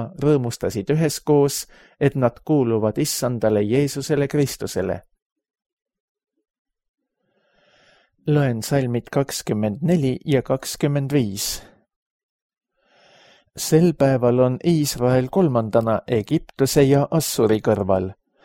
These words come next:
Õnnistus on keset maad, mida vägede issand õnnistab, öeldes: "Õnnistatud olgu Egiptus,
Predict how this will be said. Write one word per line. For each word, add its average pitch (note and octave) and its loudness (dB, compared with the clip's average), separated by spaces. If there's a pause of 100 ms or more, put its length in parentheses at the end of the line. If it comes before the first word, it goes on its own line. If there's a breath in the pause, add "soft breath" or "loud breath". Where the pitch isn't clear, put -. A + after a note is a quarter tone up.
(300 soft breath)
Õnnistus C3+ 0
on A2 -2
keset C3 0
maad, C#3 0 (100)
mida B2+ 0
vägede B2+ 0
issand A2 -2
õnnistab, C3+ 0 (240)
öeldes: G2+ 0 (520 soft breath)
"Õnnistatud C#3+ 0
olgu A2 2
Egiptus, - -2